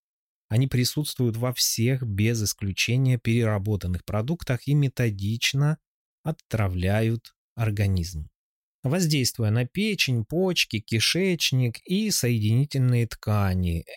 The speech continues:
эти химические вещества — искусственные красители, консерванты, ароматизаторы, рафинированные сахара, трансжирные кислоты и даже пищевые волокна — способствуют набору веса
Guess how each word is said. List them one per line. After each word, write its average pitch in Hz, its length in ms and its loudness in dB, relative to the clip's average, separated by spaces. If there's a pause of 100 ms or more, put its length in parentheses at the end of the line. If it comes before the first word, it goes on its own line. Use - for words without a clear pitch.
эти 135 240 0
химические 127 640 0
вещества — 131 600 0
искусственные 135 680 0
красители, 117 720 0
консерванты, 110 880 -2
ароматизаторы, 98 1120 -2
рафинированные 92 800 0
сахара, 117 760 -2 (440)
трансжирные 104 680 0
кислоты 123 800 -2
и 107 100 0
даже 120 460 0
пищевые 107 640 0
волокна — 113 760 -2 (480)
способствуют 208 1000 -2
набору 113 540 0
веса 92 580 -2